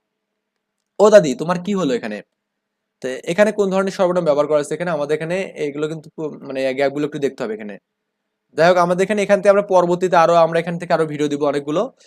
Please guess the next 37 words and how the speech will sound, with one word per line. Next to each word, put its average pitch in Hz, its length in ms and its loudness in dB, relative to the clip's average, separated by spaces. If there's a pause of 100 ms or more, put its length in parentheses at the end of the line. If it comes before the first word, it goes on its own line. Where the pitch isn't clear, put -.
(140)
কারণ 165 120 4
এই 175 160 4
বিষয়গুলো 202 360 0
খুব 196 160 -2
ইম্পর্টেন্ট। 208 400 -2
আমরা 175 160 0
এখান 170 200 -4
থেকে 202 140 0
কোশ্চেনগুলো 175 480 0
করলেই 180 340 0
কিন্তু 202 180 0
আমাদের 185 220 0
মোটামুটি 175 440 -2
একটা 170 160 -6
কমন 156 300 0
পাওয়ার 151 220 0
মতো 156 140 -2
একটা 208 320 2 (340)
বিশ্বাস 165 360 -2
আসবে। 139 220 0
এবং 151 240 -2
আমরা 156 180 -2
এখানে 185 160 -4
নমুনা 185 280 -2
কোশ্চেন 196 260 -4
দেখতেছি 196 340 -2
এবং 214 220 0
পরীক্ষার 180 320 0
আগে 185 100 0
কি 170 80 -6
পাবো 180 180 0
এখানে, 208 180 -4
মেইন 160 220 -2
কোশ্চেনটা 170 340 -8
পেয়ে 139 140 -4
যাবো 110 140 -6
ইনশাল্লাহ 104 380 -8